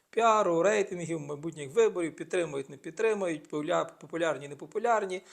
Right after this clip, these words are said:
Так як мобілізація була перекинута на, е, Кабінет Міністрів, потім Верховну Раду, хоча насправді це мав,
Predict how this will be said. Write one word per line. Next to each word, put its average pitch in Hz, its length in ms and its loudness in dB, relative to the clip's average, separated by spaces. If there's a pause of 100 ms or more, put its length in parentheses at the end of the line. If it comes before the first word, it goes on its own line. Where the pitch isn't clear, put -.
(240)
Так 160 180 0
як 156 140 0
мобілізація 185 640 4
була 170 200 0
перекинута 160 720 -4 (580)
на, 151 640 2
е, 139 40 -8 (460)
Кабінет 156 380 0
Міністрів, 190 420 0
потім 147 240 -4
Верховну 160 420 -2
Раду, 202 240 2
хоча 151 260 -6
насправді 147 440 -4
це - 140 0
мав, 139 240 -8